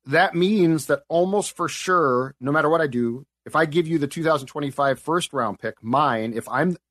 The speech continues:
the, the Vikings, it's an overpay unless I'm drafting really late in the first round.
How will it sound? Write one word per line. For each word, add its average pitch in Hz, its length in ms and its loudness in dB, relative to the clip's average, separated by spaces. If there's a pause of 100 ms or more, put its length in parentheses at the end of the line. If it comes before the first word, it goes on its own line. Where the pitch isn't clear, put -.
the, 120 160 -12
the 123 60 -10
Vikings, 113 540 -4 (560)
it's 147 180 -6
an 139 120 -4
overpay 120 760 0 (340)
unless 143 380 0
I'm 151 120 2
drafting 143 440 0
really 139 260 0
late 135 380 0
in 127 360 -2
the 113 100 -8
first 117 360 -4
round. 107 460 -2